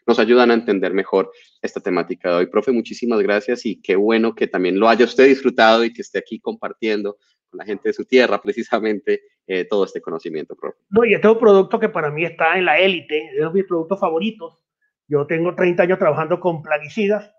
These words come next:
Speaker 2: y tengo mis productos favoritos, eso no, eso no es un secreto para nadie, pero este producto para mí está dentro de los cinco mejores plaguicidas que existen en el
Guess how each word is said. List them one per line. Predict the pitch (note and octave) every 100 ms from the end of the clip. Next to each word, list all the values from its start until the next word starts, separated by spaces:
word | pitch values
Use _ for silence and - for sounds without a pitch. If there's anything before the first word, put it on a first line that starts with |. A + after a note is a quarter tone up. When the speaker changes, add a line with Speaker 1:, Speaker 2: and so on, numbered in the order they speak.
| _ _ _
Speaker 2:
y | F#3 E3+
tengo | E3
mis | G3+ G#3+
productos | F3+ D#3 E3+
favoritos, | G3+ D#3 A3+ D3+
eso | E3
no, | D#3+ D#3+
eso | D#3
no | E3
es | E3+
un | F#3+
secreto | F#3 E3+ F#3+
para | G3 G3
nadie, | G#3+ D#3+ D#3 E3 _ _ _ _ _
pero | F3 E3
este | D#3 G3
producto | G3 E3 E3+ E3+ G3+ D#3
para | D#3
mí | C#3+ D#3+
está | D#3 D#3+ D#3+ E3
dentro | E3 D#3 D3+ D#3+
de | D#3+
los | E3 D#3+ -
cinco | D#4+ D#4 D4+ _ C#4
mejores | A#3 G3+ D3+ E3 F#3+ G3 -
plaguicidas | F3+ D3+ C3+ D3+ D#3+ D#3+
que | -
existen | D3 C#3+ D3+
en | D#3+
el | E3